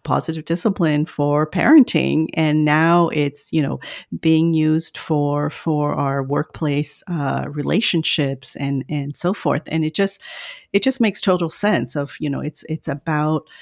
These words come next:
being aware of what we're feeling and, and how we're going to communicate respectfully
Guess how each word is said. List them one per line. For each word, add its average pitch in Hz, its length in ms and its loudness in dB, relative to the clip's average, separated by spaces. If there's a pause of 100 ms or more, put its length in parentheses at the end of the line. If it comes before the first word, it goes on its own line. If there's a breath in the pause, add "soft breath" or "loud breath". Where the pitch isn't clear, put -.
(420 loud breath)
being 175 280 6
aware 156 380 4
of 151 100 -2
what 147 140 -2
we're 143 140 -4
feeling 170 640 2
and, 147 400 0
and 147 300 0
how 151 280 -2
we're 147 180 -4
going 143 360 -2
to - 200 -8
communicate 147 840 -2
respectfully 139 840 -4